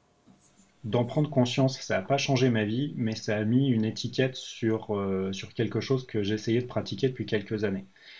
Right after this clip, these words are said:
Et du coup, euh, quand j'ai commencé à en entendre parler, euh, c'est, euh, le, le gros déclic, ça a été la conférence de Sébastien Douche sur, euh,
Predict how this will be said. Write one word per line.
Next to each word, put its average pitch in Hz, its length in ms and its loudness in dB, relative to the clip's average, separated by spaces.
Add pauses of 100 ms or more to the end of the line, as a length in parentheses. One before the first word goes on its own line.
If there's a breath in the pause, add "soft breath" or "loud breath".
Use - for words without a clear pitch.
(440 loud breath)
Et 98 60 0
du 95 160 -2
coup, 147 480 0
euh, 104 100 2
quand 123 200 2
j'ai 117 200 2
commencé 131 500 4
à 139 60 -2
en 107 120 0
entendre 107 340 -2
parler, 113 580 0
euh, 95 220 -2 (320)
c'est, 104 540 -6
euh, 95 760 -6
le, 98 240 -4
le 101 100 0
gros 110 200 6
déclic, 131 400 2
ça - 100 2
a 104 60 6
été 120 240 2
la 101 240 2
conférence 120 480 -2
de 107 80 -4
Sébastien 110 500 -2
Douche 117 320 0
sur, 101 340 -6
euh, 92 460 -8